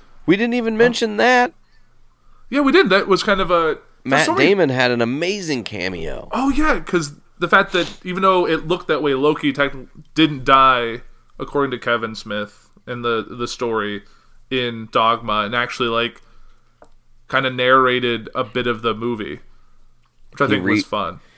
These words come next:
Speaker 1: he re-, he decided to reform himself and to be a better person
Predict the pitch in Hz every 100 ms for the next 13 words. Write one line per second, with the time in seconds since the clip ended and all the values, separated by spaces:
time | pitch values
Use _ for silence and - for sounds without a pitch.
0 | _ _ 104 95 85 - 101 92 - 98
1 | 95 92 90 90 - 92 90 90 85 -
2 | 87 80 85 67 82 82 80 80 82 85
3 | 82 90 85 - 78 -